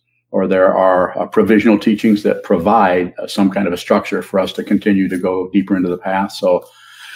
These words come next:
go further on the path, uh, Hinayana, Mahayana, Vajrayana, if you wanted to use that style, or the, the, uh, uh, um, Shravakayana,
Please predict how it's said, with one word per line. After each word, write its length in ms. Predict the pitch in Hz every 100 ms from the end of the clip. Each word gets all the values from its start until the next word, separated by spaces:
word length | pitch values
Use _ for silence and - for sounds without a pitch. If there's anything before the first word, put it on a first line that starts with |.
| - - - -
go 160 | 120 110
further 300 | 123 110 110
on 100 | 110
the 80 | 107
path, 480 | 110 110 110 - - _ _ -
uh, 400 | 101 98 95 92
Hinayana, 400 | 107 101 101 95
Mahayana, 420 | 92 95 90 90
Vajrayana, 540 | 78 95 92 92 95 90
if 120 | -
you 80 | 90
wanted 200 | 87 85
to 40 |
use 200 | 87 87
that 240 | 85 87 -
style, 440 | - 92 92 92
or 220 | 104 92
the, 320 | 90 90 87 - _
the, 380 | 101 95 95 98 - 302
uh, 540 | 104 - _ _ -
uh, 80 | 104 - _ _ _ _ _ _ _
um, 280 | - - - _ -
Shravakayana, 960 | - 104 92 92 98 95 95 90 -